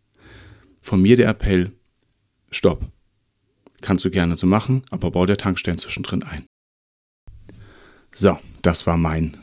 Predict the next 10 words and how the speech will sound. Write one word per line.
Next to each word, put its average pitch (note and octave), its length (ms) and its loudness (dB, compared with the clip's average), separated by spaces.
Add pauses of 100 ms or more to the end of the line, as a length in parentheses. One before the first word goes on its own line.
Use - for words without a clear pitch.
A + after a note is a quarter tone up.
(140)
Plädoyer F2+ 540 4
diese F2+ 280 -2
Woche G#2+ 400 0
zum F2+ 380 -2
Thema E2+ 480 -6
Tanken. - 480 -2 (840)
Raus D#2+ 320 -2
aus - 140 -2
der F2 160 -2
Opferrolle, E2 640 2